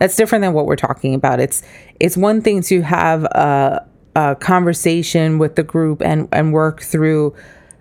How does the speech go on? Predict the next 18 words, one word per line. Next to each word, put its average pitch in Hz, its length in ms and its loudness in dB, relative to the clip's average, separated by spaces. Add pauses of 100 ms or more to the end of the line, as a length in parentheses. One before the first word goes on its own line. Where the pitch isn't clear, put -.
(220)
uh, 151 300 2
fears 170 640 0
and 156 100 2
concerns 156 680 0
and, 147 220 0
and 147 240 0
that 151 240 0
sort 151 180 0
of 151 100 0
thing. 139 160 -2
It's 143 160 -2
another 170 420 2
thing 170 280 0
to 156 300 0
create 160 580 0
a 156 40 2
new 160 240 0
standard, 170 800 -2